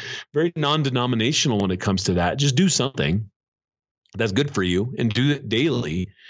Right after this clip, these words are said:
And you anchor into your, the, the essential truth of who you are. Then no one's gonna tell you what happiness is.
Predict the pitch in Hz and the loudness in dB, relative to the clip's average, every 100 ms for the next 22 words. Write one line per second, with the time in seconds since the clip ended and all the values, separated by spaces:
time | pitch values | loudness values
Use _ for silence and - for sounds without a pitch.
0 | - - 131 123 127 147 175 - 123 120 | -12 -2 0 0 -2 0 0 0 0 0
1 | 170 170 - 101 98 123 110 107 104 - | 0 0 -2 0 -2 -2 0 0 -2 -10
2 | _ _ 123 117 - 143 120 139 - - | _ _ 0 0 -2 -2 0 0 2 2
3 | 143 139 143 113 - 127 131 113 85 131 | 2 0 0 -2 -2 0 0 -4 -4 0
4 | 123 104 90 117 147 78 90 - _ _ | 2 2 0 0 0 -2 -6 -10 _ _
5 | _ _ _ _ _ _ _ - 139 160 | _ _ _ _ _ _ _ -2 0 2
6 | 131 151 170 147 - 139 117 - 139 139 | 2 2 0 -2 -2 -2 -2 -2 0 2
7 | 101 95 90 92 95 92 - 95 - - | 0 0 -2 0 2 2 2 2 2 0